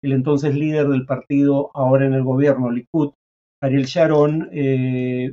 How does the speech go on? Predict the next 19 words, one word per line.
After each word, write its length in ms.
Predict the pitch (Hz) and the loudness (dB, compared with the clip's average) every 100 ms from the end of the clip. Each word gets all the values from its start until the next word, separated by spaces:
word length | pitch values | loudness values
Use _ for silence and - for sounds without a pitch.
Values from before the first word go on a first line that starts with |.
| - | -6
visitó, 800 | 135 135 139 - 165 156 160 - 147 | -6 -4 -8 -6 -2 0 -2 -4 -4
eh, 420 | 135 127 127 - | -2 -2 -4 -10
la 60 | 131 | -14
explanada 480 | 127 - 135 143 147 | -14 -4 -2 0 0
de 80 | 143 | 0
las 140 | 139 | 0
mezquitas, 760 | 139 135 - 156 - 143 - - _ _ _ _ _ 143 | -2 -4 -6 -4 -4 -6 -6 -20 _ _ _ _ _ -2
eh, 760 | 139 139 131 131 127 127 127 123 135 - - | 0 2 2 2 0 0 -2 -2 -4 -10 -6
y, 720 | 139 139 143 151 165 190 151 135 | -2 2 0 0 -6 -6 -4 -4
eh, 80 | |
fue 160 | 131 151 | -2 -2
el 60 | 139 | -2
detonante 640 | 143 139 139 143 139 143 | -2 -2 0 0 0 -6
esa 160 | 135 143 | -4 -4
visita 480 | 139 139 135 147 | -4 -4 -6 -2
de 80 | 143 | -2
la 80 | 135 | -2
segunda 380 | 131 131 135 135 | -4 -4 -2 -2
intifada. 680 | 127 131 131 170 120 117 | -4 -6 -2 0 0 -4